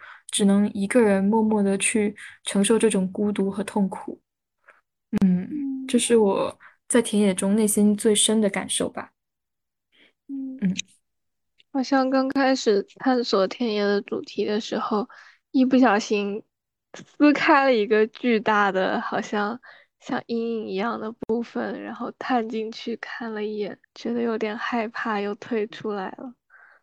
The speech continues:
Speaker 1: 对。<laughs> 我一开始是想以研究这种情感社会学、情感主题为主的，后来发现这个东西我实在是驾驭不了。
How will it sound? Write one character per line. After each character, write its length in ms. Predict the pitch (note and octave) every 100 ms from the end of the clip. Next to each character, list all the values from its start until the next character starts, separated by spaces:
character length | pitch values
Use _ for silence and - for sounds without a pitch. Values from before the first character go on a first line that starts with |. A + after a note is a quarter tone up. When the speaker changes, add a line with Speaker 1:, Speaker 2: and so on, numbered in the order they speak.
| _ _
Speaker 1:
对。 360 | G3+ F#3+ - G3+ - - A#3+
<laughs> 460 | A#3 B3 B3 G#3 A#3 _ _ _ - - - - - - _ _ _ _
我 80 | G#3+
一 40 |
开 160 | C4 D4+
始 140 | B3
是 100 | A3+
想 260 | C4+ G#3 F3+ - - _ -
以 180 | G#3 F#3+ -
研 180 | G3 G3+
究 160 | G#3+ A#3+
这 100 | A#3+
种 240 | A3 F#3 G#3 - - -
情 300 | - F#3 G#3
感 300 | G#3+ F#3 -
社 180 | - G#3+
会 140 | G#3
学、 480 | G3+ - F#3 F#3+ G3
情 220 | - F#3+
感 160 | G#3+ G#3
主 180 | G3 F#3
题 400 | - F3+ F#3 F#3+ - _
为 120 | - F#3+
主 220 | G3+ G3
的， 100 | -
后 120 | A3
来 100 | G#3
发 160 | G3+ G#3
现 180 | G#3
这 120 | G3+ G#3
个 100 | G3
东 140 | G3+
西 180 | - G3+
我 220 | F#3+ G3
实 160 | - F#3
在 120 | G3+
是 220 | - G3+
驾 220 | - G3+
驭 100 | F#3+
不 200 | F#3 -
了。 200 | G3+ -